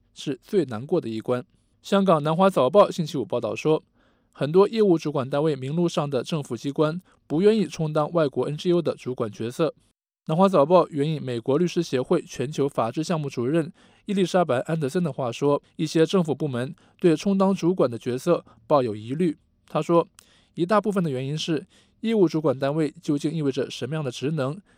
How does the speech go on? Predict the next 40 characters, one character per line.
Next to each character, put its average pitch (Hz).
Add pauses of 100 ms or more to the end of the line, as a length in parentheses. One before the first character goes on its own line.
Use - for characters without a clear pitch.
执 185
行 139 (100)
并 156
维 131
持 143 (200)
与 120
外 143
国 123
N 151
G 165
O 175
这 -
样 123
的 120
关 170
系， 180 (100)
应 160
该 156
遵 190
循 151
哪 113
些 175
程 143
序 185
和 147
政 190
策， 165 (140)
这 -
些 160
部 175
门 135
没 135
有 147
得 123
到 139
明 127
确 208
的 135
指 104
示。 156